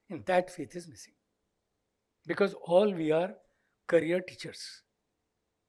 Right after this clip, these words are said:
We are not teachers per se. Of course, the word teacher is over now. I'll come to that later. Let me address the second point, which was the industry.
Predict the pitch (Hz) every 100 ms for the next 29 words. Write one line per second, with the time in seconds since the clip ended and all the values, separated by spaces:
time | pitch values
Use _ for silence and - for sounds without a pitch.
0 | _ _ _ _ _ _ _ _ _ _
1 | _ 170 175 196 208 208 165 196 - 151
2 | - 165 214 _ _ _ 196 190 180 170
3 | 196 - 180 214 196 160 190 196 143 151
4 | 202 _ _ _ _ 170 156 - 156 143
5 | 156 - - - 135 123 127 - - _
6 | _ _ _ _ _ - 214 233 196 190
7 | 180 202 170 143 127 _ _ _ _ _
8 | _ _ _ - 180 185 175 180 131 -
9 | _